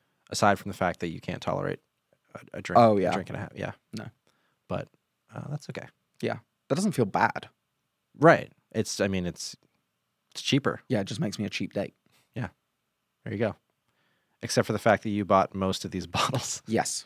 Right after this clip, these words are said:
Speaker 1: So that part wasn't cheap.
Speaker 2: And I'm,
Speaker 1: But
Speaker 2: yeah.
Speaker 1: they'll last you quite a while.
Speaker 2: Yeah.
Speaker 1: You can make, like, micro cocktails.
Speaker 2: Exactly.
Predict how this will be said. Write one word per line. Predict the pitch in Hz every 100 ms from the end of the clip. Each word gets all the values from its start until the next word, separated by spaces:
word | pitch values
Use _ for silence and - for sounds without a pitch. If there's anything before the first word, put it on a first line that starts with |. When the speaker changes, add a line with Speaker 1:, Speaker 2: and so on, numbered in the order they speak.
| - - _
Speaker 1:
So | -
that | 113 117
part | - -
wasn't | - 101 -
cheap. | 117
Speaker 2:
And | 104
I'm, | 104 104 -
Speaker 1:
But | 202
Speaker 2:
yeah. |
Speaker 1:
they'll | 190 175
last | 190 170 -
you | 101 92 - _ _ _ _
quite | - -
a | 64
while. | - - - _
Speaker 2:
Yeah. | - - _ _ _ _ _ _ _ _ _
Speaker 1:
You | 120 107
can | 117
make, | 120 -
like, | 107 107
micro | 110 120 113
cocktails. | 95 - - - - - -
Speaker 2:
Exactly. | 101 101 -